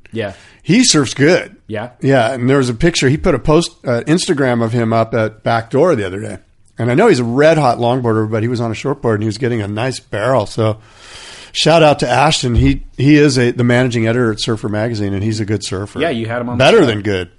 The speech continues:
Speaker 1: You had him on
Speaker 2: Yeah,
Speaker 1: the
Speaker 2: he's
Speaker 1: show.
Speaker 2: been on the show. That's
Speaker 1: Yeah, yeah.
Speaker 2: right.
Speaker 1: So, Surfer Pole Awards, I didn't watch it live, but I, they allow you to view it later. You know, you could just go watch the
Speaker 2: Yeah.
Speaker 1: full event on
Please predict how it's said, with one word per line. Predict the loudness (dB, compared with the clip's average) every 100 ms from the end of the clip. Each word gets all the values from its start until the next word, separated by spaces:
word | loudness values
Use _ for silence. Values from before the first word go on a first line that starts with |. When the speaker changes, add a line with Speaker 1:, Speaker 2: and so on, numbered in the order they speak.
| _
Speaker 1:
You | -8
had | -6
him | 2
on |
Speaker 2:
Yeah, | 4
Speaker 1:
the | 4
Speaker 2:
he's | 2
Speaker 1:
show. |
Speaker 2:
been | 2
on | 2
the | 0
show. | -4 -10 -10
That's | -6 -2
Speaker 1:
Yeah, |
yeah. | -2
Speaker 2:
right. | -4 _ _ _ _ _ _ _ _ _ -20 -14
Speaker 1:
So, | -4 -2 0 -2
Surfer | 0 0 0
Pole | 0 0
Awards, | 2 2 0 -4 -16 -20 -6
I | 0 0
didn't | 0
watch | 0 0 -2
it | -6
live, | -4 -2 0 -2 -4
but | -2
I, | 0 -2
they | -2 -2 -2 -6 -12 _
allow | -8 -4 -2
you | -2
to | -6
view | -6 -6 -6
it | -6
later. | -8 -6 -8 -10 -8
You | -8
know, | -6
you | -6
could | -6
just | -8 -8
go | -8
watch | -6 -8 -8
the | -2
Speaker 2:
Yeah. | 0 2
Speaker 1:
full | -2
event | -8 -12 -14 -14
on | -12 -12 -16